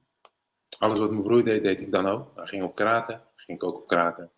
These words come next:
Hij ging basketballen, ging ik ook basketballen. Maar hij werd opgehaald door een meneer. En ik deed de deur open en die meneer zag mij en die vroeg van, "Hey, ik ben op zoek naar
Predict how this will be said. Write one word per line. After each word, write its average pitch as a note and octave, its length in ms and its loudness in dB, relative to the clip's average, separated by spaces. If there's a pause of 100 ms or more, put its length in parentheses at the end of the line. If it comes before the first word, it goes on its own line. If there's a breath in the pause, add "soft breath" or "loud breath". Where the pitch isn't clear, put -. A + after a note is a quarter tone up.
(100)
Hij F2+ 120 -8
ging F#2 160 -8
basketballen, A2+ 680 2
ging F2 180 -10
ik - 60 -10
ook F2+ 160 -6
basketballen. F2+ 600 -2 (540)
Maar F2+ 120 0
hij F#2+ 100 6
werd G#2 160 4
opgehaald B2+ 600 4
door A#2 140 2
een A#2 80 0
meneer. A#2 400 0 (540)
En G2 120 -4
ik G2 140 -4
deed G#2 180 4
de F#2+ 80 -4
deur A2+ 280 2
open G#2 300 0
en F#2+ 80 -2
die F#2+ 100 -2
meneer F#2+ 260 0
zag - 260 2
mij G#2 260 2
en F#2 120 -6
die F#2+ 100 -6
vroeg - 180 -6
van, G2 140 -6
"Hey, G#2 160 -4
ik F2+ 120 -10
ben F#2+ 140 -4
op F#2 80 -8
zoek F#2+ 200 -8
naar F#2 320 -4